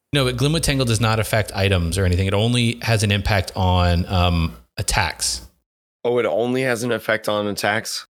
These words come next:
Speaker 1: Yep. That's
Speaker 2: Oh.
Speaker 1: how the card reads. Yeah, unfortunately. I mean, it would be really nice, but it's not, it's not like, uh, a flip, a-, a-, any, your next flip. It's just the attack. You can choose to reflip an attack.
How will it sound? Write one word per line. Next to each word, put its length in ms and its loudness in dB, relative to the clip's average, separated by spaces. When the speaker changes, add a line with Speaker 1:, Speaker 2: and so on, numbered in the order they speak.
Speaker 1:
Yep. 440 0
That's 200 0
Speaker 2:
Oh. 40 2
Speaker 1:
how 40 2
the 80 -2
card 220 -2
reads. 380 -2
Yeah, 220 0
unfortunately. 680 0
I 60 0
mean, 120 2
it 40 0
would 120 0
be 80 0
really 260 0
nice, 260 -2
but 240 -2
it's 220 0
not, 340 -2
it's 180 -2
not 280 0
like, 280 -2
uh, 360 2
a 100 2
flip, 340 2
a-, 40 2
a-, 260 -2
any, 240 2
your 180 0
next 340 0
flip. 340 0
It's 180 -4
just 360 -2
the 200 0
attack. 500 0
You 60 0
can 240 2
choose 340 2
to 100 -2
reflip 340 0
an 100 0
attack. 400 -2